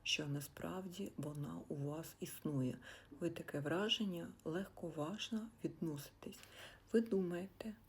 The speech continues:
що ви можете відчинити дверцята, коли ви хочете, і, а, закрити,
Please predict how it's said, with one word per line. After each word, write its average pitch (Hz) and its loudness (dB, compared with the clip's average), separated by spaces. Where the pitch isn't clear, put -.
що - 2
ви 160 0
можете 147 0
відчинити 185 2
дверцята, 220 -2
коли 208 2
ви 208 2
хочете, 214 0
і, 311 4
а, 185 0
закрити, 226 -2